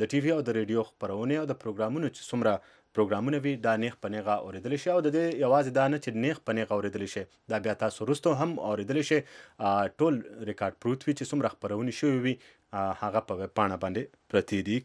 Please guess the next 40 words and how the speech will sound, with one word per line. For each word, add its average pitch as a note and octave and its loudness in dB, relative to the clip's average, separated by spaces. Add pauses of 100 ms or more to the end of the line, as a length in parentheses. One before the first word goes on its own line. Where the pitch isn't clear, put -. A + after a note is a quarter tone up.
(440)
ټي C#3+ 4
وي C#3+ 6
برخې C3+ 2
ته C#3 2
لاړ C#3 6
شئ D3 0
په C3 -2
بره G#2 0 (300)
سر B2 2
کې، B2+ -2 (100)
او G#2+ -2
که G2+ -10
د F#2+ -8
ریډیو G2+ 0
برخې G#2 -4
ته G2 -10
لاړ G2+ 0
شئ، G2+ -8 (280)
نو A2 -8
په A2+ 2
هغې A2+ -2
کې A2+ -8
تاسو G#2 -4 (160)
زاړه A#2 0
پروګرامونه G2+ -6 (100)
هم، G2 -8 (500)
آ، F#2+ -4
اوریدلی G#2 -2
شئ. F#2+ -8 (460)
اوس F3+ 2
په E3+ 10
یو D#3+ 10
بل F3+ 4
رپورټ C#3+ 2
ته C3+ -4
ستاسو - -4
پام D3+ -2
راوګرځوو، C3+ 0
بلکې C3+ -2
رپورټ A#2 -8